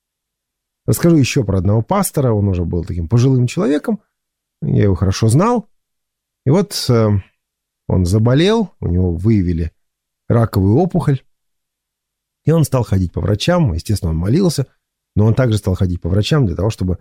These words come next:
по возможности найти какое-то лечение. И, кстати, это лечение, в конце концов, он получил. Но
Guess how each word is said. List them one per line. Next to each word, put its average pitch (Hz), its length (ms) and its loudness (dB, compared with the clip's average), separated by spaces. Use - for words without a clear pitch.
по - 100 -6
возможности 120 540 0
найти 85 300 -2
какое-то 90 440 -2
лечение. 110 680 0
И, 143 80 -6
кстати, 123 280 -2
это 104 100 -2
лечение, 110 400 0
в - 60 -6
конце 107 220 -4
концов, 104 220 -2
он 101 140 0
получил. 113 420 -2
Но 135 320 2